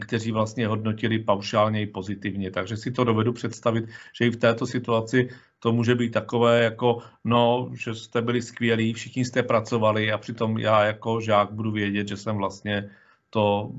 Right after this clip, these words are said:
proflinkal a, mm, že bych naopak bral, kdyby mě někdo seriózně zhodnotil a řekl jako, no, hele,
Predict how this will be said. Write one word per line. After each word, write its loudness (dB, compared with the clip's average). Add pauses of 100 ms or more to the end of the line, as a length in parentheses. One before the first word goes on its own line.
(160)
proflinkal 2
a, 2
mm, -4
že -2
bych -4 (320)
naopak 4 (340)
bral, 2
kdyby -4
mě 0
někdo -2
seriózně -2
zhodnotil -2
a 0
řekl -6
jako, -2 (500)
no, 6
hele, 2